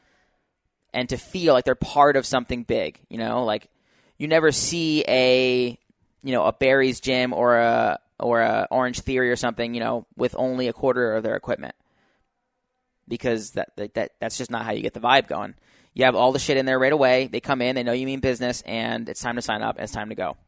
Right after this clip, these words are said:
So I really think that that's the way to go, and that's the way that I knew I was gonna go. And I did, and I went all out, put all the money on the line.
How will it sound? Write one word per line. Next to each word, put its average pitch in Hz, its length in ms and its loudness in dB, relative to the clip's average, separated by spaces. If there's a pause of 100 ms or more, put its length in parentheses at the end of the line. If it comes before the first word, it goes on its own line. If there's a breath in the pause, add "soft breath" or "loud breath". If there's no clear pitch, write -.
(280)
So 127 340 6
I 117 140 0
really 127 180 4
think 127 200 -8
that 117 140 -2
that's 117 180 -2
the 123 80 -4
way 113 120 -2
to 110 60 -8
go, 117 200 -2
and - 100 -8
that's 120 180 -4
the 123 80 0
way 117 100 0
that - 180 -4
I 113 300 -2 (600)
knew 135 240 0
I 117 60 2
was 117 140 -4
gonna 82 160 -12
go. - 240 -10 (680)
And - 140 -10
I 120 40 -8
did, 113 220 -4
and 104 100 -12
I 110 40 -8
went 117 180 -6
all 139 180 2
out, 123 240 4 (1080)
put 123 120 0
all 131 120 6
the 139 60 -4
money 135 180 -2
on 127 140 -4
the 131 40 -6
line. 113 280 -6